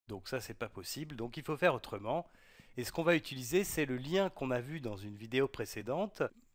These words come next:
le lien qui existe entre la dérivée de h et la dérivée de sa fonction réciproque. Alors, je te le rappelle ici, ce qu'on avait dit, c'est que h' de x, c'était égal à un sur g'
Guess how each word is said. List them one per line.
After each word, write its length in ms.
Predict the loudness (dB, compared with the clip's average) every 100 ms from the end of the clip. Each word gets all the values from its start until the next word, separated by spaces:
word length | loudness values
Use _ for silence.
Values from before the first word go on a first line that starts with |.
| _ _
le 120 | -4
lien 240 | 2 4 4
qui 140 | 4
existe 400 | -2 -2 -4 0
entre 300 | 0 2 0
la 180 | 4 4
dérivée 320 | 4 4 4
de 140 | 4
h 400 | 6 8 6 2 2
et 80 |
la 100 | 2
dérivée 420 | 4 2 0 0 0
de 100 | -2
sa 180 | -4
fonction 380 | -6 -8 -4 -4
réciproque. 600 | -4 -6 -10 -12 -12 -12
Alors, 220 | -14 -14 -16
je 100 | -8
te 80 | 0
le 80 | 2
rappelle 380 | 2 0 -4
ici, 420 | -4 -10 -8 -8 -10 _ _ _ _ _ _ _
ce 60 |
qu'on 160 | 0 2
avait 200 | 2 0
dit, 160 | -4
c'est 200 | -6 -6
que 200 | -6 -6 -2
h' 240 | 0 0 -4 -6 -4 -2 -2 -6 -12 _ _ _ _ _
de 140 | -10 -8
x, 440 | -10 -8 -6 -4 -4 -8 _ _ _ _ -10
c'était 440 | -4 -4 -2 -4
égal 400 | -2 2 4 2
à 120 | -4 _
un 220 | -4 -4 -8 _
sur 760 | -20 -16 -8 -4 -2 -4 -10 -20 -20 -20 _ _ _ _ _ _ _ _
g' 260 | -8 -4 -4